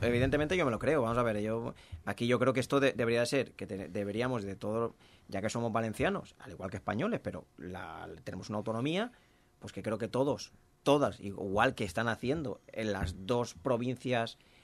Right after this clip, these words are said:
eh, las otras dos provincias, nosotros adherirnos a ese fondo de cooperación y que se haga esa, y que se hagan esas inversiones de manera, entiendo que de manera centralizada, no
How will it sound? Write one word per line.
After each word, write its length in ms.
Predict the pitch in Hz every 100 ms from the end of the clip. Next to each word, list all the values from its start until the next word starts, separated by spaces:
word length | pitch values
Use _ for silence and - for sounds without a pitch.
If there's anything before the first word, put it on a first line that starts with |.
| - 131
eh, 220 | 123 117
las 160 | 117 120
otras 160 | 120
dos 100 | 127
provincias, 680 | 131 139 165 - 180 220 -
nosotros 460 | 104 98 104 135 -
adherirnos 540 | 107 101 107 135 143 -
a 100 | 98
ese 160 | -
fondo 400 | 107 123 143 127
de 80 | 95
cooperación 640 | 101 98 92 - 117 170 240 _ - - _ -
y 100 | 104
que 220 | 92 -
se 160 | - 92
haga 260 | 92 110 -
esa, 760 | 98 - 95 101 104 104 104 95 - -
y 120 | 131
que 100 | -
se 100 | 107
hagan 160 | 104 117
esas 220 | 120 120
inversiones 440 | 113 104 113 113
de 80 | 139
manera, 640 | 160 127 113 107 104 92 - - - -
entiendo 280 | 120 117
que 60 | 123
de 80 | 131
manera 160 | 104
centralizada, 500 | 92 101 98 95 156
no 140 | 120